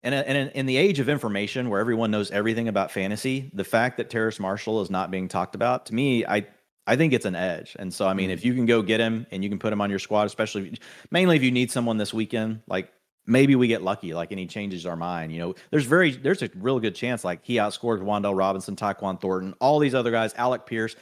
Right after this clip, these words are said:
Speaker 1: He could easily outscore all of them the rest of the way.
Speaker 2: Yeah, I think he's, I think you're absolutely right, because I, it, it's just, I think we had, need to have our memories jogged. And for
Speaker 1: Yeah.
Speaker 2: folks who wanna get ahead of the curve, I think this is a, a good time to do it. A couple of tight ends.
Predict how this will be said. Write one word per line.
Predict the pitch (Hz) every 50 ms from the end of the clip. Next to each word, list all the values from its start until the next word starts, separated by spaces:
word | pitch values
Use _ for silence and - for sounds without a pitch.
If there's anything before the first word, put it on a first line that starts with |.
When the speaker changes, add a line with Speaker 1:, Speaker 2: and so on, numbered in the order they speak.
| - - _
Speaker 1:
He | - 196
could | 233 196
easily | 147 147 185 170 139 123
outscore | 117 110 101 - - - 135 117 87
all | 87 107 143 131
of | 90
them | 76 71 55 - 78
the | 87
rest | 95 98 - -
of | 104
the | 90 85
way. | 90 87 76 - _ _ _ _ _ _ _ _ _ _ _ _ _ _ _ _ _ _ _ 120
Speaker 2:
Yeah, | 151 170 117 92
I | 92 113
think | 107 123 110 107
he's, | 110 101 -
I | 113 110
think | 113 113 101
you're | 104 107
absolutely | 104 101 - 107 101 95 95 92
right, | 101 104 98 90 - _
because | - - _ -
I, | 104 98 90 - _ 104
it, | 104 - _
it's | - 117 110
just, | - - 117 - - _ _ -
I | -
think | - 117 107 _ _
we | 113 107
had, | 110 110 104 101 - -
need | 131 143 135
to | 139
have | 131 131 120
our | 120
memories | 117 120 127 123 120 113 110 107 98
jogged. | 98 98 110 104 98 92 92 -
And | 98 101 92 - _
for | - - - 104 101 101
Speaker 1:
Yeah. | 95 - - - - - - - - _ _
Speaker 2:
folks | 156 151 143 -
who | 151
wanna | 135 143 143 143
get | 139 147
ahead | 139 143 147 147
of |
the | 135 131
curve, | - 156 156 180 214 233 -
I | -
think | 113 - 120 104
this | 117 - -
is | 117
a, | 113 113 110
a | - 110
good | 104 107 117 113
time | - 123 120 120 117 113
to | - 107
do | 107 131 147 117
it. | 92 - _ _ _ - - - - - _ _ _ _ _ -
A | 147 147
couple | - - 214 214 254
of | 240 185
tight | - 196 175 165 160 147
ends. | 139 139 143 147 139 -